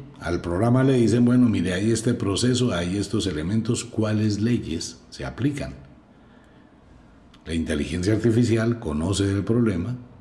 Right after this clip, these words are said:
y empieza a mirar todas las leyes en cuestión de milisegundos,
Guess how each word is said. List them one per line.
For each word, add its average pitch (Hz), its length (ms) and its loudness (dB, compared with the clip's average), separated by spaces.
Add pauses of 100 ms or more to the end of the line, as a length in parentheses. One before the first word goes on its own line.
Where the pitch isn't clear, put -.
(140)
y 78 80 -4
empieza 87 320 -4
a 104 60 0
mirar 98 480 -4
todas 117 240 0
las 107 260 -6
leyes 85 640 -8 (160)
en 90 100 -8
cuestión 107 480 0
de 117 140 2
milisegundos, 139 1400 0